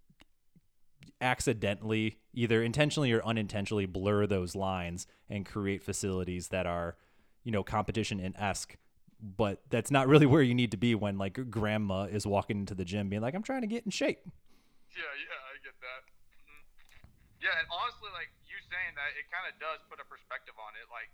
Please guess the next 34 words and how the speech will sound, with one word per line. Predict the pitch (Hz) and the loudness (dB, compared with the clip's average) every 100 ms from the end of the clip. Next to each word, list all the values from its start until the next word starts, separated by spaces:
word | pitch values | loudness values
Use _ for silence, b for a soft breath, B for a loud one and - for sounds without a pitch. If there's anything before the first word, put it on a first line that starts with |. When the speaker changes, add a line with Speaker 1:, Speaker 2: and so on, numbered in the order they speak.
| _ | _
Speaker 2:
o-, | 123 120 - | -20 -20 -20
overall. | 123 113 110 123 110 113 | -20 -18 -14 -14 -14 -16
I | |
mean, | 117 117 123 | -18 -20 -12
yeah, | 131 110 | -10 -10
it, | 135 139 | -14 -14
it, | 143 - | -14 -16
it's | 135 - - | -20 -20 -20
just | 135 | -16
now, | 135 139 120 _ _ 131 | -8 -6 -8 _ _ -16
it | 131 | -12
kinda | 151 139 135 | -12 -10 -10
made | 131 | -10
me | 147 151 | -10 -8
realize | 127 127 123 117 - | -6 -8 -8 -12 -16
the | 117 | -20
whole | 127 113 | -20 -20
spo-, | - - - | -20 -20 -20
the | 117 | -18
whole, | 110 123 | -14 -14
like, | 113 110 | -10 -10
I | 113 | -8
guess, | 113 | -12
sport | - - - 131 135 - | -16 -20 -16 -10 -10 -10
part | - 127 123 - _ - - | -10 -8 -8 -12 _ -20 -14
and | 127 127 123 | -8 -6 -8
the | 123 113 | -12 -14
actual, | 113 - - 107 104 _ | -14 -16 -20 -20 -20 _
like, | 104 101 | -20 -18
training | - 113 107 _ | -18 -18 -18 _
part | 92 90 | -20 -20
of | |
it. | _ _ _ _ _ | _ _ _ _ _
Speaker 1:
Yeah. | 175 214 | -4 -4